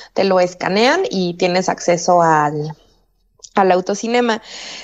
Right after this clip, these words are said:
Eh, puedes, eh, sintonizar la función, el audio, en, en tu estéreo, o bien te podemos prestar una bocina que funciona a través de Bluetooth, y esto para que tú puedas ajustar tu ambiente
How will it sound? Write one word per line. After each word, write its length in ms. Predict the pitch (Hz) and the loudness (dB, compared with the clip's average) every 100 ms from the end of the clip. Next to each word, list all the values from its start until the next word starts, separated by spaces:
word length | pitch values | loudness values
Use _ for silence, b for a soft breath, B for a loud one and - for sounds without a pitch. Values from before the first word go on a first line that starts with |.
| B - | B 0
Eh, 200 | 233 233 | 0 4
puedes, 480 | 277 277 302 - - _ | 2 2 -2 -8 -20 _
eh, 580 | - 202 196 196 196 196 | -4 -2 0 0 0 -2
sintonizar 680 | 202 202 202 202 202 220 196 | -4 -2 -2 -2 0 0 2
la 140 | 196 | 0
función, 380 | 202 202 233 302 | 0 -2 -2 0
el 120 | 302 | 2
audio, 300 | 226 240 330 381 | 2 2 -2 -4
en, 240 | 202 196 | -6 -6
en 140 | - 196 | -6 -4
tu 100 | 190 | -4
estéreo, 500 | 196 226 233 262 359 | -2 2 4 4 2
o 140 | 233 | 2
bien 320 | 233 277 269 440 B B B B - | 2 2 0 -2 B B B B 0
te 420 | 214 202 196 196 | 2 4 2 0
podemos 380 | 196 196 202 208 | 0 0 -2 -4
prestar 360 | 196 185 185 | -6 -2 -2
una 280 | 196 185 190 | -2 -4 -4
bocina 420 | 180 175 190 185 | -2 -2 0 0
que 120 | 190 190 | -2 -6
funciona 380 | 185 175 185 | -6 -4 -2
a 40 | 180 | -2
través 300 | 175 170 175 | 2 2 2
de 80 | 190 | 2
Bluetooth, 420 | 214 226 285 415 - _ | 2 2 2 2 -2 _
y 180 | - 196 | 0 2
esto 220 | 185 190 | 2 0
para 200 | 185 170 | 0 0
que 120 | 165 | -2
tú 140 | 165 180 | -6 -2
puedas 320 | 185 185 190 | 2 2 2
ajustar 480 | 175 165 165 170 170 | -2 -4 0 0 2
tu 80 | 180 | 0
ambiente 920 | 180 175 175 180 180 180 180 170 | 2 0 0 2 4 4 2 0